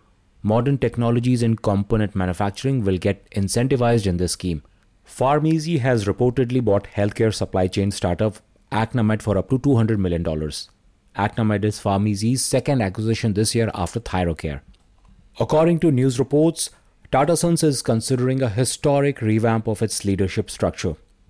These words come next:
Tata Sons is reportedly looking to create C E O's role to help improve corporate governance. Blackstone is in advanced discussions to acquire V F S Global,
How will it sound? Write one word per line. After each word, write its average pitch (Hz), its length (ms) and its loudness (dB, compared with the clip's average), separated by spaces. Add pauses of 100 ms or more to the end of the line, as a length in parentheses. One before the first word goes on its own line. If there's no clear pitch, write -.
(380)
Tata 95 240 -2
Sons 104 260 -4
is 95 160 -2
reportedly 123 640 0
looking 101 340 0
to 104 120 -6
create 101 440 0
C 147 360 -2
E 147 80 4
O's 120 260 2
role 135 220 4
to 139 160 0
help 110 260 0
improve 107 540 -2
corporate 92 320 -2
governance. 82 580 -2 (480)
Blackstone 151 720 0
is 127 160 2
in 120 160 2
advanced 110 540 0
discussions 120 560 0
to 117 100 0
acquire 104 480 0
V 95 180 0
F 95 140 -2
S 98 140 -2
Global, 113 380 2